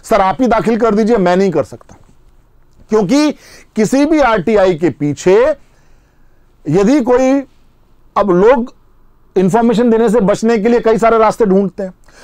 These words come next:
तो वहां पर एक रास्ता ढूंढ लिया जाएगा, भाई ये व्यक्ति तो कैप्टन अतुल है, ये आज पूरे देश भर में शौर्य भारत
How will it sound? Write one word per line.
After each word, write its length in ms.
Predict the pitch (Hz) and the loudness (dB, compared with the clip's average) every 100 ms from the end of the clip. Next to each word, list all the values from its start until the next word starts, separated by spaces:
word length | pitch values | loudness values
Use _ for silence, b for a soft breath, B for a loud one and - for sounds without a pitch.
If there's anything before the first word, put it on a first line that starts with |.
| B | B
तो 120 | 202 196 | 0 2
वहां 240 | 175 226 | 0 0
पर 180 | - 277 | 0 0
एक 120 | 254 | 0
रास्ता 260 | 233 202 240 | 0 0 0
ढूंढ 200 | 185 208 | 0 2
लिया 140 | 214 | 2
जाएगा, 240 | 214 214 | 2 0
भाई 180 | 240 220 | 0 2
ये 200 | 208 185 | 2 2
व्यक्ति 360 | 196 185 - 214 | 2 -2 -2 -2
तो 100 | 202 | -2
कैप्टन 360 | 180 160 185 | 0 -2 -2
अतुल 300 | 185 139 190 | -4 0 0
है, 300 | 165 226 175 - b b b b | 2 2 0 -4 b b b b
ये 80 | 139 | -2
आज 200 | 175 185 | 0 0
पूरे 180 | 175 190 | 0 0
देश 240 | 175 190 | 0 0
भर 140 | 165 185 | 0 -2
में 140 | 190 | -4
शौर्य 300 | 185 170 170 | -2 0 0
भारत 380 | 175 156 180 180 | 0 0 0 -2